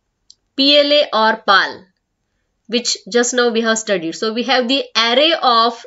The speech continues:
and gates and or gates. So the basic element of this P L A or pal is nothing but and gate and or gate. So such multiple S P L D blocks will be there inside this C P L D, and these blocks are interconnected through this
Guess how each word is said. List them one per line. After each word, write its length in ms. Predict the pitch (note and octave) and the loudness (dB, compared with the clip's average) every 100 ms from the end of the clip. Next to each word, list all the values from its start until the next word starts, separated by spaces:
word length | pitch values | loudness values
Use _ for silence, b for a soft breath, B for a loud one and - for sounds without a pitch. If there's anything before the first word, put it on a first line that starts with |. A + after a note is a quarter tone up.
| - | -4
and 360 | A3+ A#3+ C4+ C#4 | 0 2 2 2
gates 260 | C4 C#4 | 2 2
and 180 | C#4 B3+ - | 0 -2 0
or 240 | G3+ G3 | 2 2
gates. 380 | F#3 C4+ - - B B B B B _ | 2 -2 -2 -16 B B B B B _
So 520 | G#3 G#3 G#3 G3+ G#3 _ _ G3 | -8 -4 -4 -6 -10 _ _ -8
the 120 | G#3+ | 0
basic 400 | A#3 B3+ D#4+ D#4 | 2 2 0 0
element 540 | B3+ C4 B3+ A3 A#3 | 0 2 2 0 -2
of 180 | A#3+ G#3+ | -4 -2
this 160 | B3 B3 | -4 -4
P 200 | B3 B3+ | 2 4
L 100 | C4+ | 4
A 120 | C#4 | 0
or 20 | |
pal 260 | C4+ A#3 A#3 | 2 0 2
is 180 | B3+ A#3+ | -2 -4
nothing 260 | A3+ A#3 | -4 -4
but 180 | A3+ G#4 - | -4 -6 -2
and 300 | A3 A#3 A#3 | -2 -2 -2
gate 160 | A3 A#3 | -2 -2
and 140 | D4 - | -4 0
or 220 | G3 F3+ | 0 0
gate. 240 | D#3+ D#3 _ _ _ _ | -6 -14 _ _ _ _
So 160 | C4+ | -4
such 260 | C4+ D4+ C4 | 0 0 0
multiple 640 | B3+ B3+ - C4 F4+ F4+ D4+ | 0 0 0 0 0 0 -2
S 240 | - E4+ | -2 -2
P 160 | - D4+ | 0 2
L 100 | D4 | 2
D 120 | D4+ | 0
blocks 460 | B3+ A#3+ A#3+ C4+ - | 0 2 2 2 -4
will 180 | B3+ A#3 | -4 0
be 180 | B3+ G3+ | 0 2
there 280 | A#3 G#3+ | 4 2
inside 540 | A#3+ A#3 A3+ B3 A#3+ G#3 | 0 -4 -4 -2 -2 0
this 220 | B3 B3 - | -4 -4 -14
C 280 | - A3 | -8 -8
P 180 | - G#3+ | -2 0
L 120 | F#3+ | 0
D, 220 | F3+ D#4 - B B B - | 0 -4 -6 B B B -2
and 320 | B3 B3+ A3+ | 0 0 2
these 220 | F4+ G#4+ | 2 2
blocks 480 | C4+ C#4 B3+ - - | 2 4 4 0 -2
are 180 | B3 B3+ | 0 0
interconnected 960 | - C4 D4+ D4 C4+ B3 B3 A3+ G#3+ - | 0 0 2 2 2 0 2 0 0 -2
through 160 | A#3+ | 0
this 140 | A#3 | 0